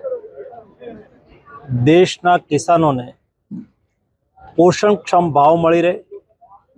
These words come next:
દેશની અંદર ઉત્પાદન વધે, ખેડૂત સમૃદ્ધ થાય, એને ધ્યાનમાં રાખીને પ્રતિ વર્ષ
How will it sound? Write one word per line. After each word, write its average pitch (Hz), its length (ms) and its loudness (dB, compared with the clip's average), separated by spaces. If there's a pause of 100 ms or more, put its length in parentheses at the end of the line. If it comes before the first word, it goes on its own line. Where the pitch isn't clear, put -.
(720)
દેશની 190 460 2
અંદર 170 420 2 (1120)
ઉત્પાદન 170 520 0
વધે, 156 340 -2 (960)
ખેડૂત 175 320 4
સમૃદ્ધ 160 580 0
થાય, 180 320 0 (960)
એને 185 160 2
ધ્યાનમાં 160 480 2
રાખીને 165 420 -2 (840)
પ્રતિ 170 320 2
વર્ષ 185 260 2